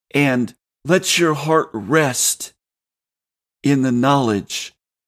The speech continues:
that God has never left you. That hope is eternal. Faith, hope, and love. These three are ours today.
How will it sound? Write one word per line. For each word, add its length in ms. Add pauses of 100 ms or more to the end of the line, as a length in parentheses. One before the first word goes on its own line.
(1120)
that 240
God 300
has 260
never 460
left 360
you. 180 (720)
That 180
hope 360
is 320 (300)
eternal. 840 (1160)
Faith, 560 (340)
hope, 380 (120)
and 280
love. 480 (2000)
These 300
three 500 (240)
are 240
ours 420
today. 680